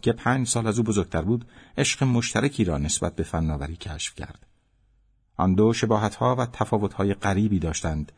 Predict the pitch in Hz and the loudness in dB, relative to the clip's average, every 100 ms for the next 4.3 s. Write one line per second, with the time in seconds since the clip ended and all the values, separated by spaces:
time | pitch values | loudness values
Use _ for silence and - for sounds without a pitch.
0 | _ _ - 113 110 - 104 107 117 95 | _ _ -2 2 2 0 2 2 2 0
1 | 73 - - - _ _ _ _ _ _ | -6 -8 -14 -20 _ _ _ _ _ _
2 | _ _ _ 113 - 160 151 139 123 131 | _ _ _ 0 2 0 0 0 2 2
3 | 110 - 104 117 - - - - 90 95 | 2 2 2 2 -2 -4 -2 0 0 2
4 | 107 107 104 | 2 0 -4